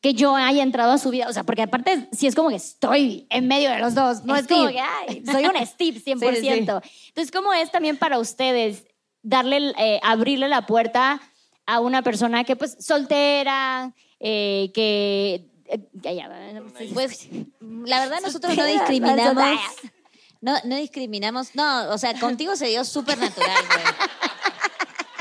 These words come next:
Speaker 1: <laughs> Gracias.
Speaker 2: No, no, pero en serio, o sea, porque, para empezar eso, que nosotros no somos de esas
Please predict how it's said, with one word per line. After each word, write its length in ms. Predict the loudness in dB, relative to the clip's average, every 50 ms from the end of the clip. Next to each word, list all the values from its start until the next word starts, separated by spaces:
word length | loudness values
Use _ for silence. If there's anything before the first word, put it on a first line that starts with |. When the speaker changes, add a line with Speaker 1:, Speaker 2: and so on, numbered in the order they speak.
| -18 -18 _ -20 -20 -20 _ _ -8 -8 -6 -4 -4 -6 -6
Speaker 1:
<laughs> 140 | -6 -6 -2
Gracias. 520 | 2 4 4 4 4 2 -2 -6 -6 -12 -18 -20 _ _ -20 _ _ -20 -20 -18 -18 -18 -20 -16 -8
Speaker 2:
No, 100 | -2 0 0 2 2 0
no, 200 | 0 -2 -2 0
pero 140 | 0 -2
en 80 | -2 0
serio, 280 | -2 -2 0 0 0 0
o 40 |
sea, 280 | 0 0 0 0 0 0 -4 -12 -20 -20 -16 _
porque, 720 | -6 -4 -4 -2 0 0 2 2 2 0 0 0 -2 -2 -4 -8 _ -20 -12 -6
para 160 | -2 0 0 0
empezar 280 | 0 0 -2 0 0
eso, 260 | 0 0 -2 -2 -4
que 80 | -2 -2
nosotros 300 | -2 -2 -2 -2 -2 -2
no 100 | -4 -4
somos 260 | -4 -4 -4 -4 -2
de 100 | -2 -2
esas 280 | -2 -2 -4 -6 -6